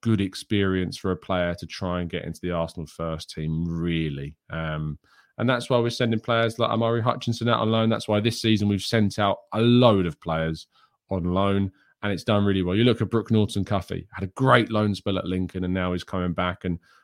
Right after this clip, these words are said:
who knows, could fight for a place at right back, um,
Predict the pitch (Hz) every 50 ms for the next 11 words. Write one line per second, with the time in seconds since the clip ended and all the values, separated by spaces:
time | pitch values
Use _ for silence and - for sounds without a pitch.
0 | _ _ 113 107 101 95 90 85 - - 98 - - 101 95 - - - 90 85
1 | - 98 92 87 - - - - 92 90 87 - - 90 85 - - - - _
2 | _ - 92 90 87 85 85 85 85 82 80 80 80